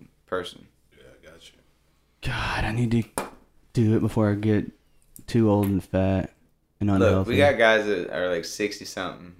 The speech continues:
Speaker 1: Like, I got a guy that's sixty-three, sixty-four that's a belt higher than me.
Speaker 3: Really?
Speaker 1: Yeah. <laughs> Like, so that doesn't matter. Like, you gotta realize you can do it.
Speaker 3: Yeah.
Speaker 1: You just gotta quit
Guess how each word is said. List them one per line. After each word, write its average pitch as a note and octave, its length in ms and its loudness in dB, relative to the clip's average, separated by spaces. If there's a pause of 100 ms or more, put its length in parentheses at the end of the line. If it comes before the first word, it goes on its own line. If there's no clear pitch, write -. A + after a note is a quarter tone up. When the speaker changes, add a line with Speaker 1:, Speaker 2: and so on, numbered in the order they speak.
(120)
Speaker 1:
Like, F2 160 -4
I A#2 120 -2
got C3+ 120 0
a G2 80 0
guy G#2+ 240 0
that's G2 240 -4
sixty-three, A2 960 -8
sixty-four A2 640 -4
that's G#2 420 -4 (240)
a D#2 80 -14
belt G2 640 -2 (300)
higher F#2 300 -2
than F#2+ 180 -10
me. G#2 320 -10 (260)
Speaker 3:
Really? A2 360 2 (280)
Speaker 1:
Yeah. A#2 420 -4 (240)
<laughs> F#2+ 120 -14
Like, G2+ 220 -4
so A2 320 2 (360)
that C#3 140 2
doesn't F3 300 -4
matter. A#2 380 0
Like, G2 320 0
you B2 120 -4
gotta C3+ 320 2
realize G#2+ 540 0
you D#3 140 -4
can F2+ 240 -10
do C3 280 0
it. - 280 -6 (260)
Speaker 3:
Yeah. G#2 360 4 (180)
Speaker 1:
You C#3 200 -8
just A#2 200 -12
gotta F#2+ 200 0
quit G#2 360 -4